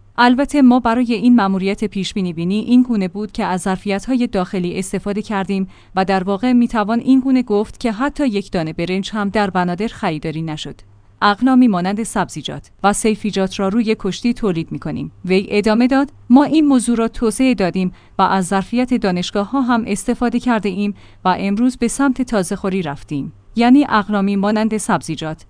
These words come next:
و سیفیجات که امکان نگهداری آنها در مدت زمان طولانی وجود ندارد را با استفاده از ظرفیت‌های دانشگاهی و علمی در همانجا روی دریا تولید می‌کنیم. اما در کنار آن در حوزهٔ میوه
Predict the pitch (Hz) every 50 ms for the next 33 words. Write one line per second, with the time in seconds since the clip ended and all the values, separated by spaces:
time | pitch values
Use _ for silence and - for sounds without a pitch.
0 | _ - 208 226 - - 233 220 - - 208 - 226 220 233 - - - 247 -
1 | 220 226 233 - 277 277 262 254 226 190 180 190 180 190 196 - 202 190 220 240
2 | 202 190 196 190 196 185 220 208 190 214 202 202 196 202 190 - 202 214 - 240
3 | 196 208 190 185 208 226 240 233 240 - - 226 196 180 160 160 175 185 170 180
4 | 180 - 214 220 185 214 185 165 - 156 151 156 156 151 - 214 226 233 - -
5 | _ _ - 208 208 - 208 214 - - 240 220 - 240 226 240 233 220 - 208
6 | 185 185 - - 208 196 196 196 262 294 262 262 247 247 214 196 185 185 180 -
7 | - 220 208 226 247 196 202 190 - - 190 190 190 202 202 190 220 208 202 190
8 | 202 185 165 156 151 147 - 208 226 247 233 240 285 247 226 220 190 185 165 165
9 | 160 175 226 254 247 - - 214 185 165 165 - 156 147 - 156 147 143 151 160
10 | - _ _ - - 247 247 269 269 226 233 214 208 208 - 240 220 226 240 254
11 | - - 196 196 190 180 185 185 185 190 247 233 - 254 247 233 226 185 160 151
12 | - 151